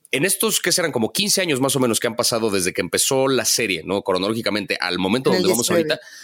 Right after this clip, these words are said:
Speaker 1: han evolucionado también bastante los personajes. Lo discutimos un poquito antes de, de empezar a grabar, como en esta última temporada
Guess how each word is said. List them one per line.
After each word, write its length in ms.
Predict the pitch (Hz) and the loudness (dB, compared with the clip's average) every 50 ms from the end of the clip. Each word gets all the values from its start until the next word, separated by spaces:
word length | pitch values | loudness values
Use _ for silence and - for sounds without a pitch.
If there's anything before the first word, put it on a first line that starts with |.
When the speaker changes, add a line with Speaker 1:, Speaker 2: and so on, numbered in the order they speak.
| - - - - - - _ - - | -20 -20 -20 -20 -20 -14 _ -4 -2
Speaker 1:
han 140 | 185 240 | 0 0
evolucionado 420 | 240 202 185 156 - 151 156 165 160 | 2 2 2 2 2 2 2 2 2
también 200 | 156 135 143 143 | 2 0 2 2
bastante 320 | 143 - - 143 139 156 | 0 0 0 0 0 0
los 120 | 127 113 - | 0 0 0
personajes. 440 | - 107 104 117 120 131 113 98 | 0 0 0 0 0 0 0 0
Lo 80 | 95 107 | 0 0
discutimos 380 | 107 104 123 - 175 180 175 180 | 0 0 0 -2 -2 0 0 0
un 40 | 165 | 0
poquito 280 | 165 160 151 - - | 0 0 -2 0 -2
antes 220 | 151 143 143 131 120 | -2 -2 -2 -2 0
de, 300 | 123 113 107 104 101 95 | 0 2 2 0 0 -2
de 80 | 92 | -4
empezar 300 | 101 82 98 - 127 123 | -4 -4 -2 -2 0 0
a 20 | 127 | 0
grabar, 300 | 107 98 95 107 127 - - - - - _ _ _ - | 0 0 0 0 -2 -4 -8 -18 -20 -20 _ _ _ -2
como 320 | - 131 139 151 151 - - | 0 2 2 2 0 0 0
en 180 | 131 123 131 151 | 0 2 2 2
esta 200 | 156 - - 175 | 2 2 0 0
última 680 | 170 151 185 165 170 165 160 156 151 147 143 135 - - | 0 0 0 0 0 2 2 2 0 0 0 -2 -2 -2
temporada 540 | 120 107 98 - 110 113 120 127 143 151 | -4 -2 0 0 2 2 2 2 0 -2